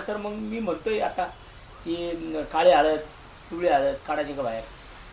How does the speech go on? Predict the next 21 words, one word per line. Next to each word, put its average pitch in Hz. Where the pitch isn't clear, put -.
तर 123
त्या 160
गोष्टी 165
जर 180
वेळ 175
पडल्या, 185
तर 190
त्या 185
सुद्धा 175
आता 170
मला 180
वाटतं 185
की 190
या 165
विषयानंतर 180
ना, 160
मी 190
नुसता 196
एक 202
व्हिडिओ 151
व्हायरल 156